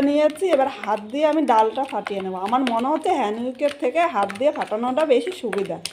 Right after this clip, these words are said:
তবে ভালো লাগে সেইভাবেই কিন্তু ডালটা ফাটাতে পারো। এবার আমি হাত দিয়ে আরও পাঁচ মিনিট ডালটা ফাটিয়ে নেবো। ডালটা ফাটানো যত সুন্দর হবে প্রতিটা ধোসাই কিন্তু ততটাই লোভনীয় হবে। ডালটা ফাটানো হয়েছে কীভাবে বুঝবে? দেখো, হাত, ডালের কনস্ট্যান্টটা দেখাচ্ছি।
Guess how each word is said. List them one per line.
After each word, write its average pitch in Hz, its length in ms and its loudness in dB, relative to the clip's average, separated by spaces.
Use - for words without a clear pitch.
তবে 302 180 -2
ভালো 202 220 0
লাগে 302 140 2
সেইভাবেই 254 400 0
কিন্তু 311 140 0
ডালটা 220 340 0
ফাটাতে 180 400 -8
পারো। 165 160 -10
এবার 262 240 6
আমি 330 120 4
হাত 226 220 2
দিয়ে 302 160 4
আরও 349 100 6
পাঁচ 254 180 4
মিনিট 330 260 4
ডালটা 233 300 4
ফাটিয়ে 190 400 -4
নেবো। 180 160 -6
ডালটা 247 340 2
ফাটানো 247 300 0
যত 247 140 0
সুন্দর 247 280 -4
হবে 294 220 -2
প্রতিটা 233 280 2
ধোসাই 247 360 0
কিন্তু 294 160 -2
ততটাই 240 480 0
লোভনীয় 202 540 0
হবে। - 200 -14
ডালটা 277 420 8
ফাটানো 285 400 2
হয়েছে 330 220 4
কীভাবে 320 300 2
বুঝবে? 247 280 -2
দেখো, 233 180 -2
হাত, 214 140 0
ডালের 226 260 4
কনস্ট্যান্টটা 285 600 0
দেখাচ্ছি। 202 500 -2